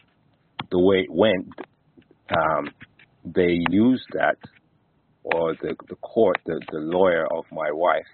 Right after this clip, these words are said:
and, uh, the people that she's associated with, they used that to stop the access. Because the way this was going is that this is about breaking up the relationship between me and my children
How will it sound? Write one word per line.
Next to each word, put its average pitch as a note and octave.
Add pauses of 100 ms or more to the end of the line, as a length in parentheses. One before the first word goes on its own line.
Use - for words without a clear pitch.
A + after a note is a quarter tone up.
(160)
and, D2
uh, C#2+ (1040)
the -
people F2
that D#2+ (140)
she's F2 (160)
associated D2
with, D#2+ (160)
they D#2
used F2
that D2 (160)
to - (160)
stop D#2+
the D#2
access. - (100)
Because - (680)
the G2
way A#2
this C3
was D3 (100)
going A2+
is G#2+
that - (300)
this D3
is D3
about F#2 (1300)
breaking A#2
up G2+
the F#2+
relationship F2+ (160)
between E2+
me F2+
and F2
my D#2+ (140)
children F#2